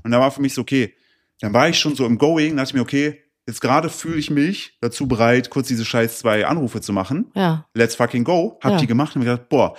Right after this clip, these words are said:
Speaker 1: hätte ich aber
Speaker 2: Selbst
Speaker 1: gesagt,
Speaker 2: High Five.
Speaker 1: ja, hätte
Speaker 2: Klatsch.
Speaker 1: ich, hätte ich aber gesagt, okay, ich mache erstmal nichts, außer die zwei Anrufe, sonst nichts, wäre das, das nicht
Speaker 2: Mm,
Speaker 1: geklappt. Das hätte
Speaker 2: check
Speaker 1: viel
Speaker 2: ich.
Speaker 1: mehr Druck aufgebaut.
Speaker 2: Ja, check
Speaker 1: Kommen wir
Speaker 2: ich.
Speaker 1: zu Dom. Äh, das passt nämlich auch gut dazu, als ich, äh, Dom und ein paar andere Leute ja bei der Gamescom getroffen hatte,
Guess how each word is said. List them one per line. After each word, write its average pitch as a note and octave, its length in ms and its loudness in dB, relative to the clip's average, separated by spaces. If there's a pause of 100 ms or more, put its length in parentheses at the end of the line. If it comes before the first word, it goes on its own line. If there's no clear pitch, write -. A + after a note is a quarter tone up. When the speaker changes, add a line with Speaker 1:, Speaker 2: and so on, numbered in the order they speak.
(160)
Speaker 1:
hätte G3 180 0
ich G3+ 160 -2
aber G3 100 4
Speaker 2:
Selbst G#3 160 4
Speaker 1:
gesagt, C3+ 180 4
Speaker 2:
High D#3+ 160 2
Five. D3 380 -2
Speaker 1:
ja, C3+ 120 2
hätte C3+ 100 2
Speaker 2:
Klatsch. C#3 180 -4
Speaker 1:
ich, - 60 -12
hätte D3 120 0
ich E3 80 -4
aber C3 140 2
gesagt, B2 300 -2
okay, C3+ 260 -2
ich B2 140 -8
mache B2+ 180 -2
erstmal A#2+ 260 -2
nichts, C3+ 240 -4
außer E3+ 280 -2
die C#3 80 -10
zwei - 140 -4
Anrufe, C3 600 -4
sonst C#3+ 300 -2
nichts, C#3 560 0
wäre B2 200 2
das, G#3+ 100 4
das G#3 180 2
nicht F3 160 0
Speaker 2:
Mm, D#3+ 80 -2
Speaker 1:
geklappt. D3 220 -2
Das - 100 -2
hätte - 100 2
Speaker 2:
check A#2+ 80 -2
Speaker 1:
viel D#3 160 2
Speaker 2:
ich. D3+ 60 2
Speaker 1:
mehr C#3+ 120 4
Druck C3 200 -2
aufgebaut. F2 440 -4
Speaker 2:
Ja, G3+ 160 0
check F#3+ 200 0
Speaker 1:
Kommen F#3+ 120 0
wir E3+ 60 0
Speaker 2:
ich. - 80 -6
Speaker 1:
zu B2 80 -8
Dom. C#3 320 0 (380)
Äh, A#2+ 240 4
das B2 120 -2
passt - 220 -4
nämlich B2 180 2
auch C#3 120 -4
gut B2+ 140 -8
dazu, B2+ 260 -2
als A2 240 -2
ich, A2+ 280 -6
äh, A2 260 -2
Dom C3+ 220 0
und B2 160 4
ein A2 80 0
paar A2 120 2
andere B2 160 2
Leute A#2 160 2
ja G#2+ 80 0
bei G#2 80 -2
der G#2 80 0
Gamescom A#2 280 -2
getroffen G2+ 320 -4
hatte, A2+ 280 0